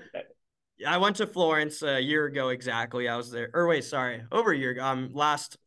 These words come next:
Speaker 2: fall, sem-, not this last fall semester, but fall semester before. And, uh, you know, Italian and Spanish, they're both Latin based, so similar enough where I caught on to Italian pretty quickly.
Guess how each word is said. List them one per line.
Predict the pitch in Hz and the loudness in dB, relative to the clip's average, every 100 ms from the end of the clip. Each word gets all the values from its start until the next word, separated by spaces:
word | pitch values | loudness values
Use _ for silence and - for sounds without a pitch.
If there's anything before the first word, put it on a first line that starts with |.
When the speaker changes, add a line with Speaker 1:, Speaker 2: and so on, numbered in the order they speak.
| - | -8
Speaker 2:
fall, | 135 127 123 | -2 -2 -2
sem-, | - - | -8 -4
not | 151 151 | -2 -2
this | 151 - | -4 -4
last | 135 127 | -4 -4
fall | 127 | -6
semester, | 127 127 123 | -6 -8 -10
but | 113 127 - | -10 -12 -8
fall | 123 | -10
semester | - 123 117 | -8 -10 -10
before. | 120 120 123 110 - _ _ _ _ - | -14 -10 -8 -8 -14 _ _ _ _ -2
And, | 151 147 139 123 | 0 2 0 -2
uh, | 143 139 131 123 | 0 2 2 0
you | 151 | 0
know, | 143 | 0
Italian | 135 165 160 160 156 | 0 2 4 4 2
and | 135 | -2
Spanish, | 117 143 139 131 | -4 0 0 -2
they're | 135 131 127 _ - | -4 -4 -4 _ -4
both | 135 127 131 | -4 -2 -4
Latin | 120 127 123 | -4 -4 -4
based, | 127 123 - - - | -2 -2 -4 -14 -18
so | - 127 120 | -8 -6 -4
similar | 117 139 139 135 | -6 -4 0 0
enough | 127 127 131 | 0 -2 -2
where | 139 | -2
I | 127 123 | 0 -2
caught | 147 151 | -2 0
on | 160 | 0
to | 170 | -2
Italian | 135 139 151 135 | -4 -2 -2 -2
pretty | 143 131 | -6 -4
quickly. | 202 196 131 123 | -4 -4 -4 -6